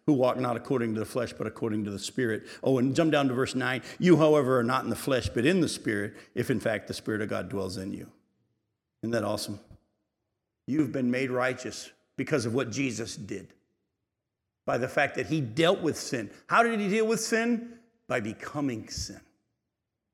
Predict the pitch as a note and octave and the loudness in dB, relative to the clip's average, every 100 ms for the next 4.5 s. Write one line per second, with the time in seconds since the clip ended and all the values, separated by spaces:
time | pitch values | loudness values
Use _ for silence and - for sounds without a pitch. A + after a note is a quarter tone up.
0 | _ _ _ - C#3+ A#2+ E3+ F3+ A#2+ E3 | _ _ _ -8 -6 -2 -2 -2 0 -2
1 | F3+ - C#3 B2+ G2+ A#2+ D#3+ D#3+ - - | -2 -8 -8 -6 -6 -4 -2 -4 -8 -6
2 | E3 G3 C#3+ D#3 A2+ - F#3 C3+ - - | -2 0 0 -2 -4 -6 -4 -4 -6 -8
3 | - D#3+ E3 G3+ G3+ F3+ C3 D3+ G#3+ D3+ | 0 0 2 0 2 0 0 -2 -2 -2
4 | C3 A#2+ B2 G#2 - | -4 -2 -4 -4 -10